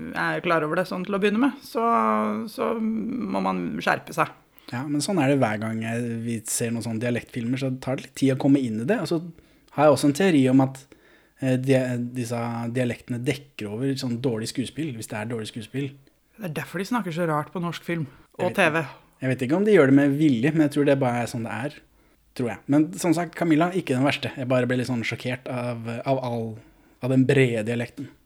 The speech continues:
Speaker 1: Ja.
Speaker 2: Av veldig mye dialekt.
Speaker 1: Ja.
Speaker 2: Og Camilla bor hos tanta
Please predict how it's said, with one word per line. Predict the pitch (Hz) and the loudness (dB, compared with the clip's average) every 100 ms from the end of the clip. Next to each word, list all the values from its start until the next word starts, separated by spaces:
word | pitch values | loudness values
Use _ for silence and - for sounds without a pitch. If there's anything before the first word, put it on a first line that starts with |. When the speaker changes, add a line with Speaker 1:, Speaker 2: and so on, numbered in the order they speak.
| _ _ _ 190 | _ _ _ -12
Speaker 1:
Ja. | 131 - | -12 -10
Speaker 2:
Av | 117 120 | -6 -4
veldig | 110 | 0
mye | 123 110 107 | 0 0 -4
dialekt. | 127 131 - - _ - | -6 -8 -14 -20 _ -14
Speaker 1:
Ja. | 233 - _ _ _ _ _ _ _ | -12 -14 _ _ _ _ _ _ _
Speaker 2:
Og | - 143 226 | -6 -6 -4
Camilla | 185 165 180 | 2 4 6
bor | 160 135 147 | 6 6 6
hos | 160 - - - _ - | 4 -2 -8 -14 _ -4
tanta | - 139 135 | 2 2 0